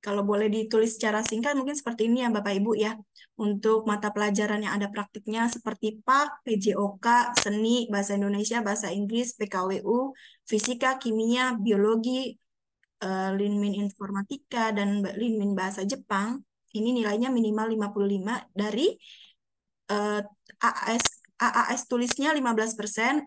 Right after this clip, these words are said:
A A S praktiknya lima belas persen, portofolionya tujuh puluh persen. Sedangkan untuk yang non-praktik seperti mata pelajaran matematika, P P K N, sejarah, ekonomi, geografi,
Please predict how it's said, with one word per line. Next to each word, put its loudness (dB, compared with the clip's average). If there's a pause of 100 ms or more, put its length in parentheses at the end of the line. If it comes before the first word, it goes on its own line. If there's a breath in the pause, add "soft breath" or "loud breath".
(100)
A -2
A -4
S 4
praktiknya -4
lima -2
belas 0
persen, 0
portofolionya -4
tujuh -6
puluh -2
persen. 0 (1040 soft breath)
Sedangkan 2
untuk -2
yang -4
non-praktik -4
seperti 0
mata -2
pelajaran 0
matematika, -2
P -6
P -6
K -2
N, 0
sejarah, 0
ekonomi, 0
geografi, -2